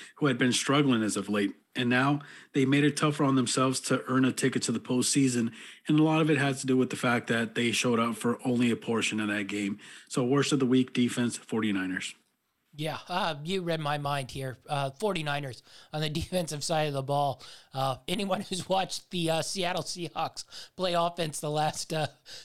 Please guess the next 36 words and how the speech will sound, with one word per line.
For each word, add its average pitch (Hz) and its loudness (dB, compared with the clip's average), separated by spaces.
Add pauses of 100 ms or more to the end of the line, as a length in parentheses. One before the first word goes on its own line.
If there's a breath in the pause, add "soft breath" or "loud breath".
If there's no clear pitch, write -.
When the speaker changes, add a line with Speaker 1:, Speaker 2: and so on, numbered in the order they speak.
(500 loud breath)
Speaker 2:
four 165 0
weeks 160 -4
have, 143 -2
uh, 139 0 (840 soft breath)
them 185 0
scoring 180 0
thirty 170 -2
i-, 156 -2
is 156 -2
a 151 0
minor 160 -4
miracle. 156 -2
Yes, 160 -2
uh, 147 0
seven 165 -2
of 143 -4
that, 151 0 (260 loud breath)
uh, 139 -2
came 156 -4
from 143 -4
a, 143 -2
uh, 135 0 (300 loud breath)
fake, 165 -4
uh, 139 0
punt. 170 -2
A 147 -2
couple 147 -2
of 147 0
those 139 -4
came 151 -4
off, 143 0
uh, 139 0
bad 147 -2
Garoppolo, 143 -4 (320 loud breath)
you 151 -4
know 135 -2